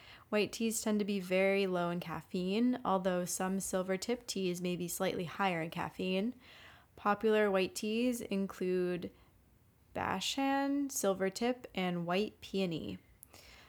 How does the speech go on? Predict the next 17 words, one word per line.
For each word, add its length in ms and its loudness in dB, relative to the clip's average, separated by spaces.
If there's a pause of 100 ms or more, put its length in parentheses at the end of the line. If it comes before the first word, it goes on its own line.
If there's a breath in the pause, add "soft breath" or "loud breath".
(140)
So 380 2
how 240 6
white 300 2
tea 180 2
is 140 4
made. 540 0
Typically, 500 -2
white 280 2
tea 320 0
is 520 2
minimally 500 0
processed 720 0
before 360 2
being 300 0
dried 360 2
and 160 0
packaged. 760 -4